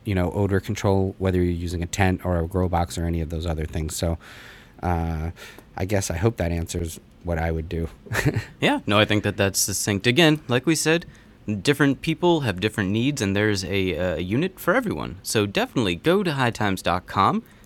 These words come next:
Speaker 2: enter slash grow box, and, uh, check out that article. That is Danny Danko's piece from the November twenty thirteen issue of High Times.
Speaker 1: Yeah,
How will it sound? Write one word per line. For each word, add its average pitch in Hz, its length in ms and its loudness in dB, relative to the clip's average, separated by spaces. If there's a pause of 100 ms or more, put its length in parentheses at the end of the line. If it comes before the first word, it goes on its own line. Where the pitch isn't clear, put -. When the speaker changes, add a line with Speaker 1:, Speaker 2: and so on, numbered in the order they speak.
(140)
Speaker 2:
enter 127 320 2
slash 131 580 2
grow 139 240 4
box, 95 520 2 (160)
and, 98 260 0
uh, 98 80 2
check - 240 -2
out 113 140 2
that 110 160 4
article. 110 340 2
That 101 140 2
is 92 160 -2
Danny 101 220 0
Danko's 98 440 0
piece 101 260 -2
from 95 200 -2
the 95 80 0
November 92 640 4
twenty 90 300 -4
thirteen 90 460 -4
issue 87 240 -6
of 80 80 -6
High 87 160 0
Times. 123 420 -4 (300)
Speaker 1:
Yeah, 113 260 2